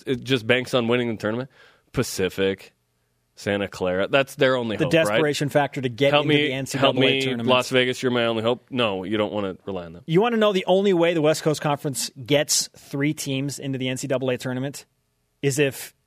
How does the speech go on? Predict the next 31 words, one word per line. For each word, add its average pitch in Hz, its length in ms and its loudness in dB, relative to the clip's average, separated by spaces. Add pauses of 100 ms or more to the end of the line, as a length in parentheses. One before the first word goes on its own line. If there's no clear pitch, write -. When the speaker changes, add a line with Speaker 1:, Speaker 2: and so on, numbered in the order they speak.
(100)
Speaker 2:
any 180 240 2
team 151 340 0
but 147 300 0
Gonzaga 135 480 0
or 117 100 -4
Saint 123 240 -6
Mary's 113 400 -6
wins 123 400 -2
the 127 100 -4
conference 110 440 -10
tournament. 87 520 -18
Speaker 1:
Yeah, 104 240 0 (200)
B 127 100 2
Y 139 60 4
U's 135 160 -2
in 135 120 2
the, 120 140 -4 (100)
you're 143 160 0
right. 139 240 4 (140)
Right 170 340 2
now, 175 340 2
B 139 140 2
Y 160 100 6
U's 147 100 -2
in 147 80 0
the 127 60 0
same 135 220 0
category 131 320 2
as 107 80 -2
everybody 95 260 -4
else. - 160 -14